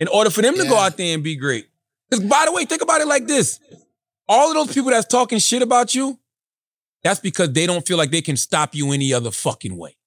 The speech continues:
Speaker 2: Hundred percent.
Speaker 1: That's all they can do. They can't do shit else to you. They can't, they can't beat you on the court. They can't beat you in the ring.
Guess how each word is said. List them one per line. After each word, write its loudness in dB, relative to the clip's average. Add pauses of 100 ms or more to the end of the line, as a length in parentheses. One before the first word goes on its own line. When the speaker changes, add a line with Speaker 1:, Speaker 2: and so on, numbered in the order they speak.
(200)
Speaker 2:
Hundred -16
percent. -2 (120)
Speaker 1:
That's 0
all 2
they 0
can -2
do. 2 (140)
They 4
can't -2
do 2
shit 0
else 0
to -2
you. 0 (480)
They 2
can't, 0
they 0
can't -2
beat -6
you -6
on -8
the -10
court. -4 (160)
They -2
can't -4
beat -8
you -6
in -8
the -8
ring. -2